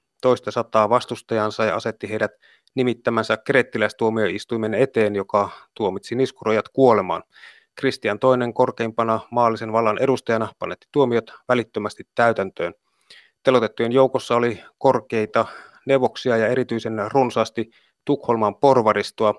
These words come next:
Tukholman verilöylystä tuli käännekohta Pohjoismaiden historiassa. Petollinen teko oli poliittinen virhe, joka nosti esiin nuoren ja pelottoman kapinajohtajan Gustav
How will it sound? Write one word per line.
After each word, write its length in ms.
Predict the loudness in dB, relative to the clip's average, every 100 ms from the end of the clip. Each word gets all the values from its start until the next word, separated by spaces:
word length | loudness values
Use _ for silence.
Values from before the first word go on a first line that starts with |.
| _ _ _ _ _
Tukholman 580 | -4 -2 -2 0 0 0
verilöylystä 640 | 0 2 4 2 0 -4 -8
tuli 420 | -6 -6 -8 -8
käännekohta 640 | 0 0 0 -4 -6 -6 -8
Pohjoismaiden 800 | -2 0 -2 -4 -4 -2 -6 -10 -6
historiassa. 640 | -4 -4 -4 -4 -6 -8 -16 _ -20 _ _ _ _ -4
Petollinen 640 | 2 2 2 2 -2 -4 -2
teko 400 | -2 2 2 4
oli 180 | 2 0
poliittinen 640 | 2 4 4 -2 -4 -2
virhe, 240 | -2 -2 -4
joka 260 | 0 0
nosti 320 | 0 -4 -4
esiin 320 | -4 -2 -4 2
nuoren 340 | 2 2 0
ja 120 | -4 -4 -2
pelottoman 600 | 0 0 -2 -4 -4 -6 -2
kapinajohtajan 920 | -2 -2 -4 0 0 0 -2 -4 -4
Gustav 360 | -8 -8 -8